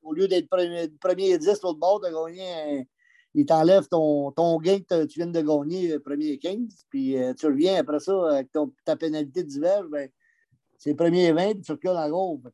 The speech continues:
qu'à un moment donné, euh, tu, tu rallonges le terrain. Fait que, euh, Singletary, euh, présentement, il joue du bon football, puis on va le prendre de même.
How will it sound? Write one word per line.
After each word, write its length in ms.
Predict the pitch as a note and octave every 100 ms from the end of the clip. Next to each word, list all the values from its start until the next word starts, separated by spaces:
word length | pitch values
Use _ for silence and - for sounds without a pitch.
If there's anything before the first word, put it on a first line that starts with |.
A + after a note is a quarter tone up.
| _
qu'à 100 | C3
un 20 |
moment 200 | C#3 C#3
donné, 440 | D3 F#3 F#3+ D#3+
euh, 340 | C#3+ C#3 C3+ C3 - _ _ _ _ _ C#3
tu, 280 | - C#3+ C#3+ C#3 D3+ D3
tu 100 | D#3
rallonges 440 | D#3+ E3 F#3 E3+
le 100 | D#3+
terrain. 460 | E3+ D3+ D3 F3 E3+ C#3
Fait 140 | C3 -
que, 80 | C3
euh, 320 | B2+ B2+ B2+
Singletary, 840 | B2 D#3 F#3 G3 G3+ G#3+ F#3 D#3 C#3
euh, 160 | C3 B2 - _ _ _ -
présentement, 440 | F#3+ G#3 F3+ A3
il 140 | A3+
joue 80 | E3
du 80 | F3
bon 160 | F#3+ G3+
football, 460 | F#3+ F3 F#3+ A#3+ B3
puis 120 | G3
on 100 | E3+
va 80 | F3+
le 60 |
prendre 260 | E3+ G3 F#3+
de 60 | F#3
même. 160 | D3+